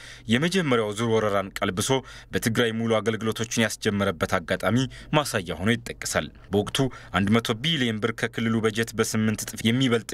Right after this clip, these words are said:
ገንዘብ በመመደብ ለትግራይ መልሶ ግንባታ ስራዎች አውሎ እንደነበረም ይታወሳል። የሽብር ቡድኑ ህወሓት ግን ጦርነት በመክፈት በትግራይ ክልል የመልሶ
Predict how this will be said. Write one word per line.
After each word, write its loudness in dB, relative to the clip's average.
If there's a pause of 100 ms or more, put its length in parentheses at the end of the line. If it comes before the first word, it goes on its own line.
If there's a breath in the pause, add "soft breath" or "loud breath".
ገንዘብ 0
በመመደብ 2 (340 loud breath)
ለትግራይ 2
መልሶ -2
ግንባታ 0
ስራዎች 0
አውሎ 4
እንደነበረም 0
ይታወሳል። -2 (260)
የሽብር 2
ቡድኑ 4
ህወሓት 2
ግን -2
ጦርነት 0
በመክፈት 2 (480 loud breath)
በትግራይ 2
ክልል 0
የመልሶ 0